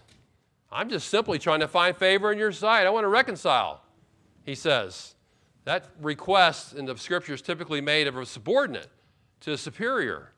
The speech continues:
He just wants his brother to accept him. He just wants peace between them. And let me say, if you've offended someone and you've let it stew for a little while or even a long while, it's gonna take some real humility,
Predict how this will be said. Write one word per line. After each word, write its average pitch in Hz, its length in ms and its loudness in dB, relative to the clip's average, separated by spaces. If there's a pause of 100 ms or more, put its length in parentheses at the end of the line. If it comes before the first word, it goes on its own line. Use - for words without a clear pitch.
(880)
He 135 60 -14
just 170 180 -12
wants 196 180 -4
his 170 100 -8
brother 170 240 2
to 147 140 -6
accept 143 400 -4
him. 101 100 -12
He 110 80 -12
just 180 200 -8
wants 202 200 -4
peace - 520 -6 (760)
between 185 380 -6
them. 76 200 -10 (1080)
And 127 80 -12
let 170 60 -8
me 190 80 -4
say, 185 180 2
if 160 100 2
you've 185 160 -4
offended 175 400 -2
someone 202 480 -4 (720)
and 143 160 -2
you've 170 140 -4
let 170 180 4
it 113 140 -4
stew 180 400 -2
for 190 140 0
a 185 40 2
little 190 200 0
while 185 260 4
or 156 100 2
even 151 200 0
a 135 40 0
long 151 420 4
while, 175 460 4 (400)
it's - 160 -6
gonna 294 160 0
take 208 220 0
some 165 220 -2
real 196 180 4
humility, 165 720 0